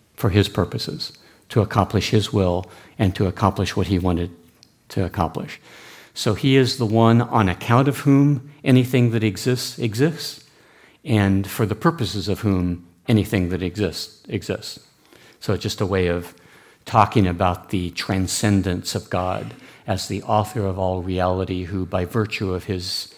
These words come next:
standing as the author of all reality is the reason why there is anything at all, and the one who is served by there being anything at all.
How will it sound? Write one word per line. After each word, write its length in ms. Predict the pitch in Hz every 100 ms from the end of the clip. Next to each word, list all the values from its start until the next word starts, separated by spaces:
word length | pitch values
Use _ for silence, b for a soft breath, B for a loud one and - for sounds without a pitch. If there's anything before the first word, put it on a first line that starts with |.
| B
standing 560 | - - 110 101 95 90
as 140 | 90
the 140 | 101 95
author 320 | 95 95 98
of 60 | 95
all 180 | 92
reality 560 | 87 92 92 90 90 85 B B -
is 200 | 90 87
the 100 | 87
reason 440 | 95 107 107 98
why 160 | 104 101
there 200 | 98 101
is 140 | 98
anything 380 | 104 101 113 101
at 80 | 98
all, 340 | 98 95 98 B B B
and 720 | - 104 92 90 92 - 277 131
the 80 | 104
one 320 | 92 90 87
who 220 | 98 92
is 140 | 87 87
served 680 | - 110 95 87 92 - -
by 320 | 95 90 110 - -
there 140 | 101
being 260 | 92 92 87
anything 380 | 90 87 104
at 80 | 95
all. 340 | 98 107 -